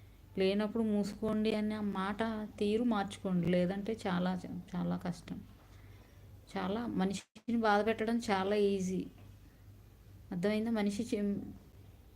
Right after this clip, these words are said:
పెదవుల మీద చిరునవ్వు తెప్పించడం చాలా కష్టం. అర్థమైందా? మాట అనేది పదునైన ఆయుధం లాంటిది. వీరు నీకే, నువ్వు అమ్మాయివో అబ్బాయివో నాకు తెలియదు, తెలుసుకో.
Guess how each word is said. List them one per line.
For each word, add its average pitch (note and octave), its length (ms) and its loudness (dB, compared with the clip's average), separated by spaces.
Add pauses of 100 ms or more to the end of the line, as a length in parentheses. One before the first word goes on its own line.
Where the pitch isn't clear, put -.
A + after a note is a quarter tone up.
(120)
పెదవుల G#3+ 420 6
మీద A#3+ 200 6
చిరునవ్వు A3+ 420 4
తెప్పించడం A3+ 600 2
చాలా G#3 380 2
కష్టం. F#3 400 -4 (1040)
అర్థమైందా? G3+ 460 0
మాట F#3+ 320 0
అనేది G#3+ 360 2
పదునైన G#3 560 2
ఆయుధం G3 360 2
లాంటిది. F3+ 460 2 (140)
వీరు G3 320 6
నీకే, F#3+ 480 4
నువ్వు F#3 240 2
అమ్మాయివో F#3 580 2
అబ్బాయివో F#3+ 380 0
నాకు G3 180 -2
తెలియదు, F3 420 0 (720)
తెలుసుకో. G3 460 2